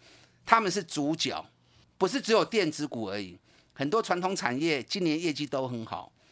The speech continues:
那包含航运股，那个行情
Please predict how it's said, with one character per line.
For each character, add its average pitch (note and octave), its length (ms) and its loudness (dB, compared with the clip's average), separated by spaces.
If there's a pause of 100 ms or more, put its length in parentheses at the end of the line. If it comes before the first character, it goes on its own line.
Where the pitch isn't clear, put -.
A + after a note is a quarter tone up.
(160)
那 B2 140 2
包 G3+ 200 6
含 E3 160 4
航 D#3+ 240 2
运 F3 80 0
股， F2+ 240 -8 (420)
那 G3 100 0
个 F3+ 60 2
行 D#3+ 180 4
情 D3+ 280 -2